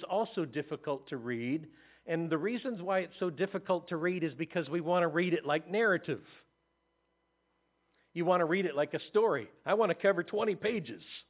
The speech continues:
And I want to find out that the guy gets killed in the end, right? That's a story. I want to get some resolution to the story, and I want it to move quickly. Poetry's not like that. Poetry, poetry's dense, and you have to read it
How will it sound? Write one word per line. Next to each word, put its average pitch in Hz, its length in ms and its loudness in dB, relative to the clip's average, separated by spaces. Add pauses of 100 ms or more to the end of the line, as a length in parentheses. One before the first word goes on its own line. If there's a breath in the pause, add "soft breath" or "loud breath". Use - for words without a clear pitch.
(500 loud breath)
And 156 120 -2
I 190 100 4
want 196 180 4
to - 80 -2
find 170 260 2
out 165 200 4
that 160 120 -6
the 143 60 -8
guy 156 220 2
gets 151 260 -4 (120)
killed 190 260 2
in 147 120 0
the 131 200 0
end, 101 240 -4
right? 165 240 4
That's 170 200 -2
a 185 160 -6
story. 151 400 4 (920 loud breath)
I 156 60 2
want 175 200 4
to 165 40 6
get 175 200 0 (100)
some 175 200 2
resolution 180 640 4
to 156 60 -2
the 147 220 -6
story, 175 340 2
and 139 100 0
I 143 60 2
want 170 220 0
it 170 80 -8
to 165 80 -6
move 160 260 -4
quickly. 185 440 -2 (340 soft breath)
Poetry's 196 500 4
not 156 240 2
like 185 300 -2
that. 135 300 -4
Poetry, 185 540 -2
poetry's 185 460 2 (180)
dense, 170 280 4 (840 loud breath)
and 160 120 -2
you 156 100 2
have 165 240 2
to 170 100 -4
read 170 260 0
it 151 100 0